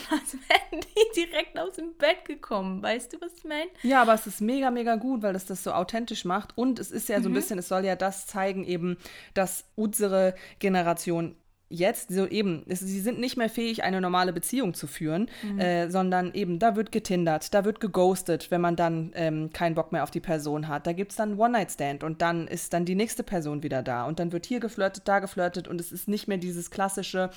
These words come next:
Speaker 2: eben, das ist ja auch im Trailer, ähm, ja, es könnte ja immer noch jemand Besseres kommen, ähm, als diese eine Person, mit der man da jetzt was hatte und dann geht's weiter und weiter zur nächsten und nächsten Person
Speaker 1: Mhm.
Speaker 2: und so, das ist ja der Lifestyle, den er da auch lebt und, ähm,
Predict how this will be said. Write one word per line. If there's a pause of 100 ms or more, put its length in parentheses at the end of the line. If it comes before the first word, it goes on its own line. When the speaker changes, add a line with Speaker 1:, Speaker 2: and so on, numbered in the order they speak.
(240)
Speaker 2:
eben,
das
ist
ja
auch
im
Trailer, (340)
ähm, (240)
ja, (160)
es
könnte
ja
immer
noch
jemand
Besseres
kommen, (260)
ähm,
als
diese
eine
Person,
mit
der
man
da
jetzt
was
hatte
und
dann
geht's
weiter
und
weiter
zur
nächsten
und
nächsten
Person
Speaker 1:
Mhm. (240)
Speaker 2:
und (460)
so,
das
ist
ja
der
Lifestyle,
den
er
da
auch
lebt
und,
ähm,